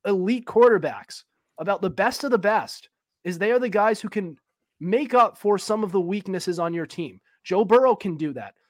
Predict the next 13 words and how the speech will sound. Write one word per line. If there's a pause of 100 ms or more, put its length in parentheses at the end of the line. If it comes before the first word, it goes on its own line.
(120)
Patrick
Mahomes
is
shown
to
do
that. (240)
Tom
Brady
used
to
do
that.